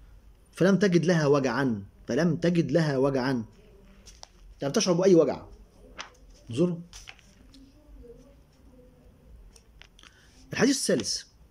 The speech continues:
جيء إلى أبي الدرداء رضي الله عنه وقيل له: "احترق بيتك".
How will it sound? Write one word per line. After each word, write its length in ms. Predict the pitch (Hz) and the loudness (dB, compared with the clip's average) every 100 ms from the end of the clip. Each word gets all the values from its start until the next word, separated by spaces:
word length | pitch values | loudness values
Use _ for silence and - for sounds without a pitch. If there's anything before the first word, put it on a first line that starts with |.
| - - 135 | -20 -14 -2
جيء 280 | 180 285 170 | 2 4 4
إلى 300 | 165 160 151 | 2 2 4
أبي 100 | 185 | 2
الدرداء 540 | 143 135 143 110 - - - - - - - - _ 135 | 2 2 0 -2 -8 -20 -20 -20 -20 -20 -20 -20 _ -4
رضي 140 | 135 | 0
الله 160 | 151 165 | 2 4
عنه 160 | 180 | 2
وقيل 380 | 180 123 202 160 | 0 0 2 2
له: 240 | 180 185 185 | 4 2 0
"احترق 400 | - 180 175 139 | -4 -2 0 2
بيتك". 420 | 127 - - | 0 -2 -12